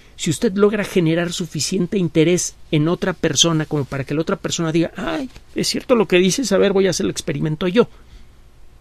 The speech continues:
Eso significa que usted, cuando menos, planteó su caso con suficiente claridad como para despertar el interés de sus colegas. Eso en principio es bueno.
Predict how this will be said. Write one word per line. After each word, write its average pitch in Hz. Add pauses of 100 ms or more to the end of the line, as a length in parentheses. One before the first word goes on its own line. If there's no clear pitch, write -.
(440)
Eso -
significa 185
que -
usted, 185 (300)
cuando 156
menos, 196
planteó 160
su 196
caso 180
con 151
suficiente 175
claridad 143 (400)
como 139
para 139
despertar -
el 156
interés 139
de 151
sus -
colegas. - (260)
Eso 175
en 160
principio 147
es 147
bueno. 175